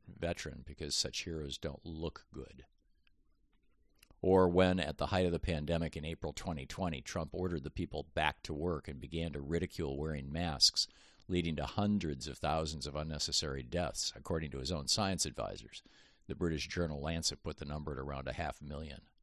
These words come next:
At the time, most covid deaths were in blue states, Connecticut, New York, Washington, New Jersey, and Trump agreed with Jared that they could politically benefit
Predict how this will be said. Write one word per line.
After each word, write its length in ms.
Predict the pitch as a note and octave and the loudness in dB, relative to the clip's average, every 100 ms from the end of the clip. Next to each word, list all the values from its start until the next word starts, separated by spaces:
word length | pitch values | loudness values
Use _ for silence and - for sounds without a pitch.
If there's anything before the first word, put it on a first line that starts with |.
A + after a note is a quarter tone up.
| _ _ _ _ - - - - | _ _ _ _ -20 -20 -6 -2
At 120 | F#2 | 0
the 80 | - | 2
time, 320 | A2+ G#2+ F2+ | 6 6 6
most 260 | F2+ F2+ | 6 6
covid 300 | - F#2 E2 | 6 4 2
deaths 320 | C#2+ E2 - F2 | 2 2 2 0
were 80 | |
in 80 | D2+ | -4
blue 260 | D2 E2 D#2+ | -2 -2 2
states, 480 | - G#2+ F#2 - - | 4 4 2 2 0
Connecticut, 540 | - D#2 D#2 - D#2 | 0 -4 -4 -6 -8
New 100 | - | -6
York, 280 | D2 D#2 D2 | -6 -6 -6
Washington, 540 | E2 D2+ D#2 D#2+ D2 C2+ | -4 -4 -4 -6 -8 -8
New 100 | C2 | -8
Jersey, 420 | D2 D#2 D2+ C#2+ _ - - - | -8 -8 -8 -12 _ -20 -18 -8
and 140 | F2 | -4
Trump 220 | - G2+ | 2 2
agreed 300 | F2+ E2+ E2+ | 2 2 2
with 140 | D2+ D2+ | 0 -2
Jared 400 | E2 G2 E2 B1 | 0 2 2 0
that 120 | C2 | -6
they 140 | - D2 | -6 -8
could 180 | D2+ | -8
politically 460 | - F2 F#2+ F2 D#2+ | -6 -2 -2 -2 -4
benefit 580 | D2 D#2+ G#2+ - - | -2 0 0 -4 -10